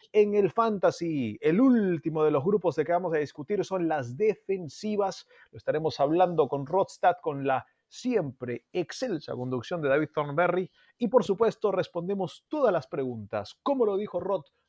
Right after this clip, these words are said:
no solamente ya del grupo de fanáticos de la N F L en el Perú, sino también a todos los internacionales, especialmente la gente de México que nos ha estado escribiendo. Y Rodstad ha tenido participación también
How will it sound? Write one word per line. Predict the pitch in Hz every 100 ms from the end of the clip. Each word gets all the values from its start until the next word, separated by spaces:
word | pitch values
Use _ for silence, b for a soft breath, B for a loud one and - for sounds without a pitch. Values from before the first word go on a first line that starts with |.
| -
no | 226 330
solamente | - 277 202 220 165
ya | 170 226
del | 165 151
grupo | 208 185
de | 151
fanáticos | 147 175 180 147
de | 131
la | 165
N | 190
F | -
L | 185
en | 175
el | 175
Perú, | 160 180
sino | 190 185 208
también | 170 185 254 247 226 b b _
a | 247 - - _ _
todos | - 269 226
los | 180 147
internacionales, | 190 170 156 147 143 165 185 151
especialmente | 135 135 165 160 151
la | 127
gente | 175 151 139
de | 143
México | 143 135 147 - b b -
que | 147
nos | 131 147
ha |
estado | 135 - 143 139 127 120 B -
escribiendo. | 165 139 - 131 147 170 165 165 160 B B
Y | 156 165 165 156 156 147 143 135
Rodstad | 143 170 269 - - 247
ha | 180
tenido | 180 233
participación | 196 165 151 127 151 127 - - 269 330 180
también | 139 135 156 220 147 113